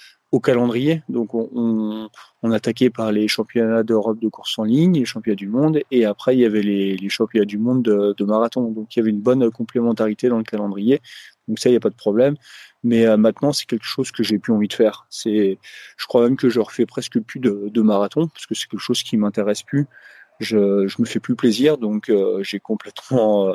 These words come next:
arrêté, euh, ces, ces courses. Mais par contre, à côté, je fais beaucoup de surski.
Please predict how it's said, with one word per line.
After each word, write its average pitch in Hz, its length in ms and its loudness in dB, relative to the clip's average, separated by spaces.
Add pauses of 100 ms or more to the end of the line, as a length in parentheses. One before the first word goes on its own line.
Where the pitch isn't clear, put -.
arrêté, 113 500 2
euh, 98 180 2 (420)
ces, 98 600 0
ces - 180 -4
courses. - 460 -2
Mais 104 180 -2
par 101 160 -6
contre, 127 240 0
à 104 60 -4
côté, 113 260 0
je - 80 -6
fais 104 80 -4
beaucoup 98 220 -12
de 101 60 -8
surski. - 420 -4